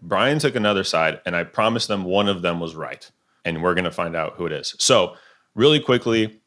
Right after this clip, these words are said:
a myth that we're gonna bust is, should you use slides on your discovery call as a seller? Now, before I get into the answer, I'd love to hear, Sheena, from your perspective as a buyer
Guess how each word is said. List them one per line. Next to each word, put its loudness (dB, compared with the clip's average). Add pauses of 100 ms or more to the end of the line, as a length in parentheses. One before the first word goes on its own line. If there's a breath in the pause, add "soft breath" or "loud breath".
(160)
a 4
myth 2
that 6
we're 2
gonna 2
bust 2
is, 4
should -2
you -2
use 0
slides 2 (440)
on 2
your 0
discovery 2
call -8
as 2
a -2
seller? -2 (540 loud breath)
Now, 0 (200)
before 2
I 4
get 0
into 0
the -4
answer, 2
I'd 2
love 2
to -8
hear, -4
Sheena, -4 (380)
from -2
your 2
perspective 0
as 0
a -2
buyer 2